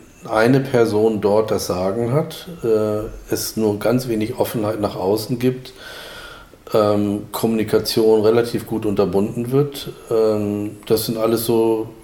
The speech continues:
Grundlagen, die eigentlich nicht zu moderner Pädagogik gehören, weil moderne Pädagogik braucht Offenheit, braucht viel, viel Kommunikation, also nicht nur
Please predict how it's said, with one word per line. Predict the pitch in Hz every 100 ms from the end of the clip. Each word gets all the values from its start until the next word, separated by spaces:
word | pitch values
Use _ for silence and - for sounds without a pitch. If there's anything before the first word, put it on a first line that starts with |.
| 120
Grundlagen, | 104 107 131 127 120 117 113
die | 107
eigentlich | 104 117 117 104
nicht | 117 -
zu | 110
moderner | 107 104 104
Pädagogik | 101 104 95 98 98 -
gehören, | 90 90 104 98
weil | 95 95
moderne | 107 110 98 101 104
Pädagogik | 104 107 101 113 107
braucht | 101 92
Offenheit, | 110 104 117 110 107
braucht | 98 98 98 - - - -
viel, | - 165
viel | - 127
Kommunikation, | 120 113 110 107 98 - 110 110
also | 101 101
nicht | 110 120
nur | 120 104 101